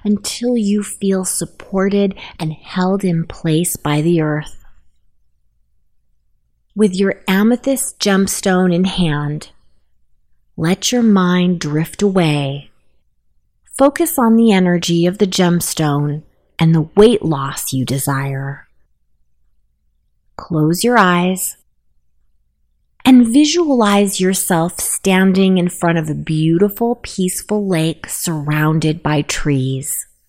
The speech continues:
As you stand there,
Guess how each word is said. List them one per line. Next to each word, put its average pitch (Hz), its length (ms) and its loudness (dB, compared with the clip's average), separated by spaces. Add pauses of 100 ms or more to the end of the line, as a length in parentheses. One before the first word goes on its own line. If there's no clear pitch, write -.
(2750)
As 143 240 -4
you 165 180 0
stand 202 640 0
there, 151 500 -4